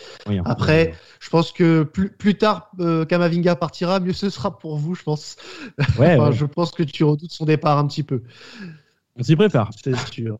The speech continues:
Speaker 2: Oui, faut, vaut mieux, vaut mieux, vaut mieux. Vu le talent du, du bonhomme, je pense pas qu'il restera longtemps à Rennes. Euh, les sirènes du Real, euh, vont,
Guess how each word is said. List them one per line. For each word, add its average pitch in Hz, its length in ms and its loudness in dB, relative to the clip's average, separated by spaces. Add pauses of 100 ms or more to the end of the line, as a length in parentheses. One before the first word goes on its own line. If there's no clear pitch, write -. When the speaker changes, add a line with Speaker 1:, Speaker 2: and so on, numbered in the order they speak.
(640)
Speaker 2:
Oui, 175 340 6
faut, 139 240 2
vaut 131 280 2
mieux, 165 180 4
vaut 117 240 0
mieux, 120 280 0
vaut 131 140 0
mieux. 123 160 2
Vu 123 140 2
le 143 40 4
talent 151 320 4
du, 135 220 2
du 131 80 0
bonhomme, 143 260 6
je - 120 -4
pense 143 160 -2
pas 160 100 0
qu'il 147 160 2
restera 143 300 4
longtemps 143 280 2
à 135 120 4
Rennes. 165 280 4 (460)
Euh, 123 220 2
les 120 120 4
sirènes 151 360 4
du 139 120 2
Real, 151 360 4
euh, 131 240 2
vont, 131 520 -2